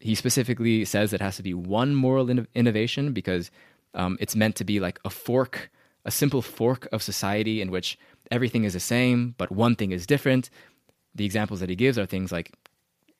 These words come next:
uh, being keto, so that type of dietary thing, or being vegan, uh, all the way to, like, very, like, different things, like,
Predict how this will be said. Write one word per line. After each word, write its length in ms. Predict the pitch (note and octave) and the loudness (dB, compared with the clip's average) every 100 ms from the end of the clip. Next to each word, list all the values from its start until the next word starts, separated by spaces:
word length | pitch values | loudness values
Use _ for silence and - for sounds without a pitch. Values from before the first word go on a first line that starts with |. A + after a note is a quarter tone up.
| - | -10
uh, 160 | F2+ | -8
being 220 | E2+ G2 F#2 | -4 -2 -2
keto, 520 | - D3+ C3 A#2+ B2 | 0 0 2 0 0
so 260 | A#2+ E2 D#2+ _ - _ _ | -4 -6 -8 _ -20 _ _
that 220 | - F#2 | -6 -6
type 160 | F#2+ - | -6 -10
of 80 | E2+ | -2
dietary 440 | G2+ G#2+ G#2+ G#2 | 0 0 0 -2
thing, 300 | G#2+ G2+ G2+ | -2 -4 -4
or 80 | E2+ | -4
being 240 | F2+ F2+ | -4 -6
vegan, 540 | E2 G#2 G#2+ G#2 G2+ G2+ - - _ - | -2 -2 0 0 -2 -4 -12 -20 _ -6
uh, 320 | F2 F2 F2 - _ _ _ _ _ _ _ - | -4 -2 -4 -8 _ _ _ _ _ _ _ 0
all 180 | A2+ A#2 | 4 6
the 80 | A2 | 6
way 220 | G#2 G#2+ | 4 2
to, 280 | - G#2 F2+ | 0 0 0
like, 180 | F2+ - | -4 -6
very, 440 | G2+ G#2 G2 F2 - _ _ _ | -4 -2 -2 -4 -10 _ _ _
like, 280 | F2 E2+ - _ _ _ - G#2 | -12 -12 -16 _ _ _ -16 -4
different 380 | A#2+ A#2+ C3 B2+ | -2 2 0 0
things, 440 | A#2+ A#2 C#3 A#2+ | -2 0 2 0
like, 200 | F#2+ F#2 | -2 -4